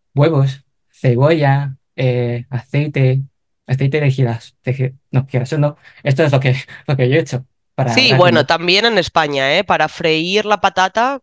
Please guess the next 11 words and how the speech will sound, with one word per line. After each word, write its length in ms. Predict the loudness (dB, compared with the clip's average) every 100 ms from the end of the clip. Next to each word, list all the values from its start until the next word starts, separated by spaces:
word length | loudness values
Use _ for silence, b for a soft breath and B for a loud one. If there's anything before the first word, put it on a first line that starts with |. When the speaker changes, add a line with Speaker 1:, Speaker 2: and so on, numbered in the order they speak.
| _
Speaker 2:
mucha 340 | -8 -6 -2 -2
gente 300 | -2 -4 -4
usa 220 | -2 -2
girasol 760 | -2 -4 -2 -2 0 2 2 -2
y 80 | 0
no 180 | 2 4
oliva 420 | 2 0 0 -2
porque 240 | -4 -8
es 80 | -4
más 180 | -2 0
barato. 460 | 0 0 -2 -6